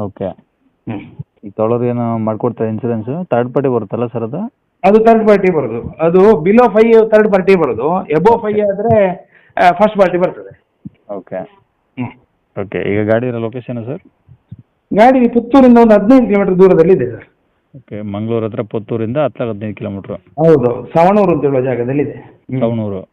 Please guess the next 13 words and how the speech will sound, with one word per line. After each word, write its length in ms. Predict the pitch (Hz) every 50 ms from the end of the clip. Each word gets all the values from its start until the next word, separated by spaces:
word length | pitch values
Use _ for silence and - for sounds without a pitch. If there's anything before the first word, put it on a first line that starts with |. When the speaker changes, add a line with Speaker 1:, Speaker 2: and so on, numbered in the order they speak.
| _ _ _ _
Speaker 2:
ಹಾ. 520 | - 131 131 120 98 - - - _ _ _ _ _ _ _ _ _ _ _ _ _ _ _ _ _ _ _ _ _ -
Speaker 1:
ಓಕೆ 320 | 170 151 127 - 127 110
ಸರ್, 140 | 113 113 107
ರೇಟು? 280 | 120 127 139 143 165 202 214 220 240 262 - _ _ _ _ _ _ _ _ _ -
Speaker 2:
ರೇಟ್ 240 | 156 180 190 190 185
ಎಂಬತ್ತೈದು 540 | 170 175 196 220 240 233 233 208 202 202 202
ಹೇಳ್ತಾ 240 | 202 202 202 226
ಇದ್ದೇವೆ, 360 | 214 185 143 120 117 117 135 147
ಸ್ವಲ್ಪ 260 | - 190 185 180 190
ಹೆಚ್ಚು 160 | 185 190 -
ಕಮ್ಮಿ 180 | 226 214 202 196
ಮಾಡಿ 200 | 202 208 226 220
ಕೊಡ್ತೇವೆ. 500 | 233 196 151 - 117 107 107 - -